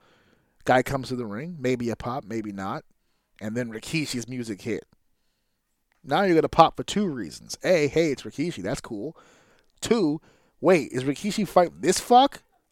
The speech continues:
Oh, he gonna beat the shit out of this <laughs> motherfucker. We about to have a two-second match. What is this? And then you have your fucking match. You build, you build, you build.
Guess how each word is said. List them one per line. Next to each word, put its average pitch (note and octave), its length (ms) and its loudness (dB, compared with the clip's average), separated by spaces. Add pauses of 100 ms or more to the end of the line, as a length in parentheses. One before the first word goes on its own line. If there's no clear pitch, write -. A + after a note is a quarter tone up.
Oh, D#3+ 760 10
he F#3 120 8
gonna C#3+ 180 6
beat D#3+ 240 4
the - 100 -12
shit - 280 8
out E3 160 12
of E3+ 40 12
this A#3+ 180 12
<laughs> - 0 -
motherfucker. - 1200 2 (420)
We A3+ 120 2
about G3 260 8
to D3+ 100 6
have C#3+ 220 4
a A#2+ 60 -4
two-second G#3 680 0
match. C4 360 0
What B3+ 120 -2
is C4 120 -4
this? C4+ 360 -2
And D#3+ 160 -2
then E3+ 340 0 (220)
you C#3 240 -10
have F#3+ 240 -2
your A3 80 -8
fucking A3 340 -10
match. G#3+ 380 -10
You B2+ 100 -12
build, D#3 320 -2
you C#3+ 60 -6
build, A#2+ 260 -6
you A2 60 -10
build. G2 280 -12